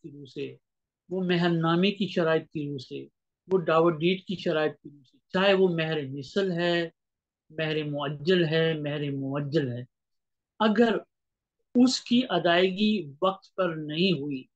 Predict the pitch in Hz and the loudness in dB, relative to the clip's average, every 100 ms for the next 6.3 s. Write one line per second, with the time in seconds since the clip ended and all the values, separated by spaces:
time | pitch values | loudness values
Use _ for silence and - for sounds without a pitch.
0 | _ _ _ _ - 240 247 247 240 - | _ _ _ _ 0 4 6 6 4 2
1 | 202 180 156 - 160 139 - 143 127 120 | 0 0 -2 -2 -4 -4 -8 -8 -6 -10
2 | _ _ _ _ _ _ - 202 233 254 | _ _ _ _ _ _ 0 4 4 2
3 | - 214 202 185 - 185 180 - 143 139 | 0 2 4 2 2 2 2 -2 -4 -4
4 | 127 151 151 190 190 190 180 - 233 - | -2 -4 0 2 4 2 0 2 2 2
5 | - 143 135 131 147 147 139 131 _ 131 | -4 -10 -8 -8 -12 -18 -20 -20 _ _
6 | 131 135 | _ _